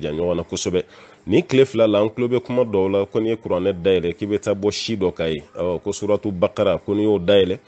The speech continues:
k'i bɛ taa bɔ si dɔ kan. N'i bɔra o si kan, i b'o bila ji la, i b'o min, i ka somɔgɔw bɛɛ b'o min, ko y'aw kisilen ye ka bɔ coronavirus ma. An bɛ mun fɔ adamadenw ka siran la ɲɛ, adamadenw k'u hakili fana dayɛlɛ. An kana segin an kɔ, an bɛ ka taa ɲɛfɛ de.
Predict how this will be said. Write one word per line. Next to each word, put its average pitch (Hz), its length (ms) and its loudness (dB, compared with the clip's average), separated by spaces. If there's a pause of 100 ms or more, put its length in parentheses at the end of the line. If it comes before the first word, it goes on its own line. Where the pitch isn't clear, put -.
(360)
k'i 110 100 -4
bɛ 104 100 -2
taa 107 160 0
bɔ 101 160 -2
si 117 280 -4
dɔ 95 180 0
kan. 73 160 -6 (120)
N'i 101 140 -2
bɔra 113 220 0
o 101 80 2
si 104 240 -4
kan, 95 140 0
i 92 40 2
b'o 101 220 -2
bila 87 180 -2
ji 82 220 -4
la, 90 160 0
i 104 60 2
b'o 95 200 -2
min, 90 360 -2
i - 20 -8
ka 104 140 -4
somɔgɔw 104 420 0
bɛɛ 92 120 -2
b'o 92 180 -2
min, 85 220 -4
ko 110 140 0
y'aw 98 140 4
kisilen 95 360 -6
ye 87 60 -4
ka 82 120 -8
bɔ 78 180 -4
coronavirus 85 640 -6
ma. 76 120 -8 (460)
An 101 120 0
bɛ 143 100 6
mun 139 140 2
fɔ 110 180 2
adamadenw 101 480 0
ka 92 120 -6
siran 87 300 -6
la 87 120 -2
ɲɛ, 87 280 -4
adamadenw 98 540 -2
k'u 92 160 -6
hakili 98 320 -8
fana 85 220 -6
dayɛlɛ. 78 500 -2
An 101 140 0
kana 98 160 0
segin 87 300 -6
an 82 40 -4
kɔ, 85 180 -2
an 90 120 -4
bɛ 98 80 -2
ka 85 100 -4
taa 90 160 -6
ɲɛfɛ 87 380 -4
de. 78 160 -6